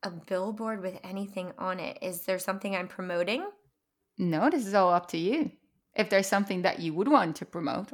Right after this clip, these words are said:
Speaker 2: or something that you want to change or something that you want everyone to know.
Speaker 1: Oh my gosh. Um, okay, so this is the one that just popped into my head. Um, there's a photographer that,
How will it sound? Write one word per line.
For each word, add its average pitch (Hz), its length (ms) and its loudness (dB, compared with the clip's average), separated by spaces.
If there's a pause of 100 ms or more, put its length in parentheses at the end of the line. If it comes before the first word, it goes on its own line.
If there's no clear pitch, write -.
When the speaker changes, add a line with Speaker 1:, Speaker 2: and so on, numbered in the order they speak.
(100)
Speaker 2:
or 170 320 6
something 175 340 -4
that - 140 -6
you 185 100 -4
want 165 260 -2
to - 140 -18
change 220 480 0 (100)
or 165 600 4
something 165 400 -4
that - 140 -4
you 175 100 0
want 156 240 2 (140)
everyone 165 480 0
to 175 120 -4
know. 170 260 0 (680)
Speaker 1:
Oh 233 60 -10
my 180 240 -10
gosh. 180 520 -8 (160)
Um, 220 680 0 (1120)
okay, 262 380 4
so 240 500 6 (140)
this 277 220 2
is 294 100 -4
the 320 80 0
one 254 220 2
that 214 160 2
just 214 200 -10
popped - 360 2
into 202 220 -8
my 190 140 -4
head. 175 360 -6 (480)
Um, 214 340 2
there's 240 240 0
a 269 60 -2
photographer 208 920 2 (140)
that, 190 520 6